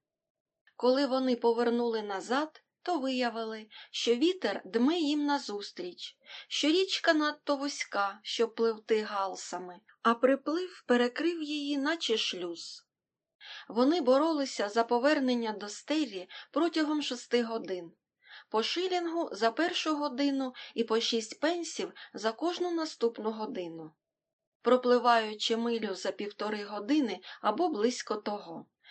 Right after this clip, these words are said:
поки приплив не прийшов їм на допомогу, а після цього їм прийшлося всю ніч іти пішки. Тож до Кентербері вони дісталися вже під ранок і виявили,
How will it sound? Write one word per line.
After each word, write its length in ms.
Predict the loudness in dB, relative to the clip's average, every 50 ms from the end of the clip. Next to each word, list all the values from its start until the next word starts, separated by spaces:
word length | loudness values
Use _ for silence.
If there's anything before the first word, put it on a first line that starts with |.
| -20 -20 -18 _
поки 280 | -2 -2 0 2 0 0
приплив 600 | 2 2 2 2 2 2 2 2 2 2 0 -2
не 120 | -4 -4 -2
прийшов 520 | 0 2 2 2 2 2 -2 -2 -2 0
їм 220 | 0 0 0 0 0
на 100 | -2 0
допомогу, 840 | 0 0 -2 0 0 -2 -2 -2 -4 -6 -8 -8 -10 -16 -18 -18 _ _ _ -18 -16 -14 -14 -14 -4
а 120 | -2 -2 0
після 420 | 2 0 0 0 0 -2 -2 -2
цього 560 | -2 -2 -2 -2 -2 0 2 0 0 0 -2 -10 -20 -8 _
їм 200 | 0 2 2 2
прийшлося 600 | 2 2 0 0 0 0 0 0 0 2 0 0
всю 260 | 0 0 -2 0 2
ніч 300 | 4 2 2 0 -4 -4
іти 300 | -4 -4 -2 0 -2 -2
пішки. 720 | -2 -4 -8 -6 -4 -4 -4 -6 -6 -8 -10 -10 -12 -12 _ _ _ _ _ _
Тож 280 | _ 4 6 6 4 4
до 160 | 4 2 2
Кентербері 880 | 4 2 0 2 2 0 0 0 0 -2 -2 -4 -4 -4 -4 -6 -10 -12 -4
вони 300 | 0 2 2 2 2 2
дісталися 640 | 0 0 -2 0 0 2 2 2 0 -2 -2 -4 -4
вже 220 | -2 0 0 0 2
під 240 | 2 0 0 0
ранок 540 | 0 -2 -2 -2 -4 -6 -10 -12 -14 _ -20 -20 _ -20 -20 _ _
і 120 | -4 -4 0
виявили, 760 | 2 4 4 2 2 0 -4 -4 -4 -6 -8 -8 -10 -12